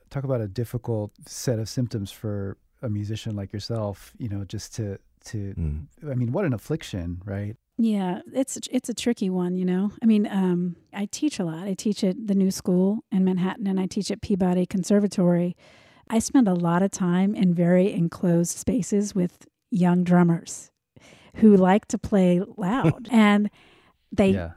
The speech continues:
Speaker 3: a lot of them don't
Speaker 2: <laughs>
Speaker 3: quite have that subtle control of their bass drum yet. And,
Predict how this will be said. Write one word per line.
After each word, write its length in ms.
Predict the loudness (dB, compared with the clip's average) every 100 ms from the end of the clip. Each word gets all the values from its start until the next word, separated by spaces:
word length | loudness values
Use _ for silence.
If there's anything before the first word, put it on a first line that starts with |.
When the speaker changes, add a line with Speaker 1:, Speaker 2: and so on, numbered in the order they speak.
| -2
Speaker 3:
a 60 | 2
lot 220 | 6 6
of 120 | 6
them 180 | 4 4
don't 320 | 4 4 0
Speaker 2:
<laughs> 0 |
Speaker 3:
quite 300 | 0 0 0
have 260 | 0 0 0
that 200 | -2 -4
subtle 460 | -2 2 6 4
control 480 | 4 0 2 4 4
of 80 | 4
their 140 | 0
bass 280 | 0 -2 -2
drum 260 | 0 2 2
yet. 260 | 0 -2 -4
And, 440 | 0 4 4 2